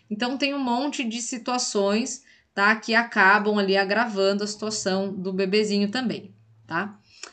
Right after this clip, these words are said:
Aí, as principais patologias, né, do R N, é, acredito que muitos de vocês, né, já, já se depararam com ela,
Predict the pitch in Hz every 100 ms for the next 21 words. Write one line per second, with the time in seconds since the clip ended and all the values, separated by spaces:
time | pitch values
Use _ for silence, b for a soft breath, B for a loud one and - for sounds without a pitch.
0 | B B B 285 330 359 359 330 330 320
1 | 302 330 349 - 320 302 277 269 220 208
2 | 226 190 160 - b b b 208 226 202
3 | 196 185 180 190 262 262 190 160 - B
4 | B B - 220 214 214 220 226 240 -
5 | 226 233 269 247 214 214 - 202 190 180
6 | 202 220 190 170 165 156 160 - - -
7 | _ 175 185 185 185 185 185 175 170 170
8 | 214 240 220